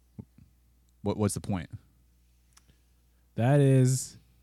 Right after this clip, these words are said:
Speaker 2: a great question, Matthew. I don't know if I'm gonna answer it, but I am gonna give the listener the, the why should you care,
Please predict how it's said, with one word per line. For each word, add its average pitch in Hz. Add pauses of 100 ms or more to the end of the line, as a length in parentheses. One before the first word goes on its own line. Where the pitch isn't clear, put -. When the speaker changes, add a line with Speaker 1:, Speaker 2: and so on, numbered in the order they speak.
(260)
Speaker 2:
a 107
great 101
question, 92
Matthew. 90 (480)
I 135
don't 156
know 143
if 127
I'm 131
gonna 117
answer 104
it, 82 (720)
but 143 (760)
I 117
am 151
gonna 147
give 135
the 127
listener 104 (180)
the, 113
the 107
why 104
should 101
you 95
care, -